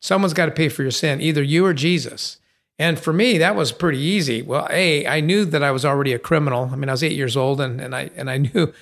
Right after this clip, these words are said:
I already knew that I've done some bad stuff, had a rap sheet, and, uh, whether it was, uh, you know, whatever it was, I, I, I knew that, uh, y-, you know, I, I, I've never been one of these that, that says, "I'm not guilty.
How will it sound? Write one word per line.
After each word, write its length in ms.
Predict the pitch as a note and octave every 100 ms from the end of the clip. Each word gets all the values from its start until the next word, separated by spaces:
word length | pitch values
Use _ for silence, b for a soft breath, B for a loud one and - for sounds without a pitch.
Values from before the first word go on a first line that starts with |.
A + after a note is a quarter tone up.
| B B
I 20 |
already 180 | E3+ E3
knew 120 | D#3+
that 160 | F3+ D3+
I've 140 | C#3+
done 160 | C3+ C#3
some 160 | - C3
bad 240 | C#3 C3+
stuff, 260 | - C#3+ C3
had 160 | C#3+
a 40 | C3
rap 240 | C3+ C#3
sheet, 380 | - C#3+ C3+ - _ _ _ _ _ -
and, 520 | D3+ D3+ C#3+ C3+ C3
uh, 600 | D3 C3+ C3 B2+ B2 C3+
whether 220 | C#3 C#3+
it 20 | C#3
was, 240 | C3 B2
uh, 380 | C3 A#2 A#2 A2 - -
you 100 | C3
know, 60 |
whatever 320 | B2 D#3+ F3
it 60 | C3
was, 400 | A#2+ A#2 A#2+ -
I, 400 | C3 C3+ E3+ C#3+ -
I, 160 | C3 -
I 40 | B2+
knew 180 | C#3 D3+
that, 300 | C3+ A#2+ - - _ _ _ _ -
uh, 140 | - D3+
y-, 140 | - - B B B _ _ _ _
you 100 | D#3+
know, 60 | E3
I, 100 | -
I, 380 | - F3+ -
I've 140 | D#3 D3+
never 220 | A3 A#3
been 220 | E3+ F3+
one 100 | E3
of 100 | D3+
these 460 | C#3 C#3 C3+ C3 A2+
that, 340 | C3 A#2 - _ C#3 C3 C#3+ D3+ _
that 680 | C3 B2 C3 B2 A2+ - -
says, 420 | - - C3 A#2+
"I'm 200 | A#2+ B2
not 440 | B2 A#2 A2 G#2+ -
guilty. 520 | B2 A#2+ - - -